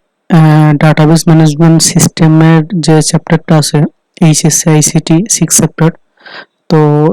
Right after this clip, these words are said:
সেই চ্যাপ্টারের, আহ, যে বেসিক যে কনসেপ্টগুলো আছে, সেগুলো আমি দেখাবো আর কি। এবং সাথে আমি প্র্যাকটিক্যালও দেখাবো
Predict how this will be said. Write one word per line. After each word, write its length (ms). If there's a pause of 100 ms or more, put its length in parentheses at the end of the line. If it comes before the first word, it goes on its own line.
(100)
সেই 220
চ্যাপ্টারের, 540 (120)
আহ, 320
যে 460 (720)
বেসিক 360
যে 100
কনসেপ্টগুলো 680
আছে, 280 (480)
সেগুলো 400
আমি 240
দেখাবো 440
আর 100
কি। 160 (840)
এবং 420
সাথে 440 (540)
আমি 140
প্র্যাকটিক্যালও 680
দেখাবো 400